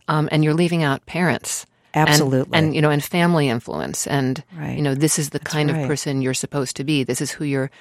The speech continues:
Speaker 1: supposed to grow up to become. And I had a huge amount of that,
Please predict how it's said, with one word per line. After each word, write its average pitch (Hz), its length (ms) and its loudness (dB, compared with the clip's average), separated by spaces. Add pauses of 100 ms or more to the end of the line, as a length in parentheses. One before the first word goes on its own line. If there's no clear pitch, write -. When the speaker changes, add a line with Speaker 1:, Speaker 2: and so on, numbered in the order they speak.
(100)
Speaker 1:
supposed - 460 -2
to - 80 -2
grow 139 220 2
up 127 200 -2
to - 120 -8
become. 131 520 -4
And 120 140 -2
I 165 100 0
had 190 160 -2
a 135 40 -4
huge 233 500 -2
amount 127 340 -4
of - 80 -16
that, 117 300 -8